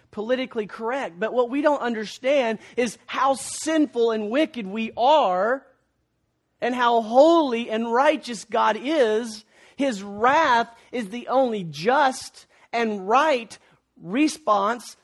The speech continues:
to wicked, evil rebellion. He's a just, righteous judge, and he must punish sin. If someone cr-, is a criminal and sins against your family,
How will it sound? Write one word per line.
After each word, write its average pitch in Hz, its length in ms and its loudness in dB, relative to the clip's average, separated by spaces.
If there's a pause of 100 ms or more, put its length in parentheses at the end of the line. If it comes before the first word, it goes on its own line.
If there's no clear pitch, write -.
(120)
to 269 160 -4
wicked, 277 500 -4 (200)
evil 247 560 0
rebellion. 262 800 -2 (1300)
He's 269 220 -2
a 233 120 0
just, 240 560 0
righteous 240 580 -2 (140)
judge, 202 640 2 (240)
and 240 180 -2
he 254 320 -4 (120)
must 269 760 2 (220)
punish 269 680 0 (160)
sin. 277 600 -4
If 202 160 -6
someone 262 380 0 (1000)
cr-, - 220 -14
is 214 180 -2
a 202 60 -4
criminal 269 500 0
and 214 160 -2
sins 277 300 -4
against 226 360 -6
your 294 200 -2
family, 190 500 -4